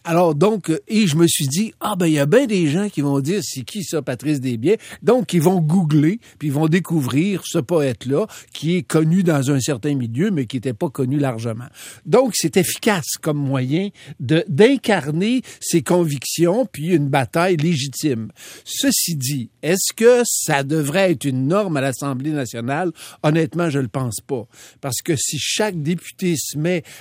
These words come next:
à porter un t-shirt avec, euh, ses convictions, ses causes, euh, tout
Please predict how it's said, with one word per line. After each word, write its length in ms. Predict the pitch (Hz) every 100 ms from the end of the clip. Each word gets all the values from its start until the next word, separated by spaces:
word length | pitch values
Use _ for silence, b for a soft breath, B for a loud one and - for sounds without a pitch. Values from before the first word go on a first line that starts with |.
| B
à 140 | 127
porter 340 | - 175 - 185
un 140 | 139
t-shirt 640 | - 160 131 - 175 165 139
avec, 380 | 127 135 135 135
euh, 120 | 131 B B
ses 220 | - 143
convictions, 800 | - 175 151 131 - 160 160 160
ses 320 | 139 135 123 -
causes, 540 | 180 185 180 170 113
euh, 180 | 127 123
tout 320 | 117 - -